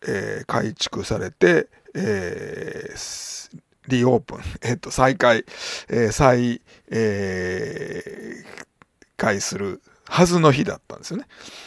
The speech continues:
で、えー、その日から始まるはずの、えー、春-、去年の春季展はなくなって、えー、去年は夏から始まったのかな。えー、ですが、今年は、えー、春から、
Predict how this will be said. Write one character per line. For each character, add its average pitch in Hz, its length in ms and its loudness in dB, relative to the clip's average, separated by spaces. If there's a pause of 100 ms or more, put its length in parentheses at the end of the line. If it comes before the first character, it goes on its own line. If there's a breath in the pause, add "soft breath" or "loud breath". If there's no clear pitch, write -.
(160 loud breath)
で、 160 300 10 (240)
え 156 240 2
ー、 175 40 -4
そ 131 140 -2
の 123 160 2
日 120 400 -4 (220)
か - 140 -4
ら - 100 2
始 104 240 0
ま 113 140 -6
る - 80 -4
は 107 120 -2
ず - 120 -6
の、 170 200 8 (420 loud breath)
え 208 360 0
ー、 - 180 -2
春-、 202 140 -4
去 165 160 2
年 151 160 2
の - 80 -4
春 107 260 -4
季 - 140 -14
展 90 180 -10
は 120 280 6
な 117 160 0
く - 120 -4
な 104 140 -2
っ - 60 -8
て、 - 320 0 (360 loud breath)
え 175 120 -4
ー、 202 40 -2
去 151 160 0
年 123 100 2
は 104 100 -2
夏 104 720 -4
か - 120 -8
ら - 80 -8
始 - 180 -8
ま 101 120 -10
っ - 40 -16
た - 80 -14
の 180 80 -14
か 240 80 2
な。 294 120 -2 (500 soft breath)
え 104 420 -4
ー、 - 20 -16
で 107 120 -12
す - 120 -10
が、 139 220 6
今 139 140 -4
年 139 260 0
は、 151 240 10 (300)
え 92 400 -4
ー、 - 40 -10
春 98 220 -6
か - 140 -6
ら、 - 140 -12